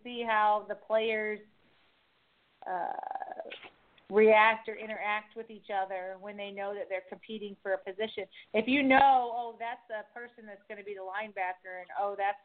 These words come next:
gonna be, you know, your corner, and we're never gonna see each other," then, um, we really don't have any reason to kinda interact and, and connect. Um, but if you know that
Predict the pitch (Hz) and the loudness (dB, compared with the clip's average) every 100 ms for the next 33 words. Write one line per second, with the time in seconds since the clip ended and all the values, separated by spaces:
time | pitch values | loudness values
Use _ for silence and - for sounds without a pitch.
0 | - 196 190 202 202 196 175 196 185 170 | -10 -10 -8 -8 -8 -10 -12 -10 -8 -8
1 | 180 _ 226 240 220 208 - _ _ _ | -10 _ 2 4 2 0 -4 _ _ _
2 | 196 208 214 208 202 196 190 180 285 262 | -2 2 6 6 4 0 -2 -4 -2 -2
3 | 233 220 202 202 196 202 196 190 - _ | 2 4 4 2 0 0 0 -6 -14 _
4 | _ _ _ _ _ _ _ _ _ _ | _ _ _ _ _ _ _ _ _ _
5 | - 196 190 214 214 240 240 220 214 220 | 2 4 4 4 4 6 6 6 4 2
6 | 214 220 214 196 214 214 220 208 202 202 | 0 0 -4 -6 -6 -8 -8 -8 -6 -2
7 | 208 202 196 208 196 185 196 196 196 - | 0 4 4 2 -2 2 4 4 0 -6
8 | 185 190 175 165 - 185 180 180 _ _ | -10 -10 -12 -18 -14 -10 -10 -14 _ _
9 | _ _ _ _ _ _ _ _ 202 208 | _ _ _ _ _ _ _ _ -4 4
10 | 208 135 - _ _ _ _ _ 185 185 | 6 4 -2 _ _ _ _ _ 2 2
11 | 185 190 190 190 214 202 220 240 226 208 | 2 0 0 0 -6 0 6 6 6 2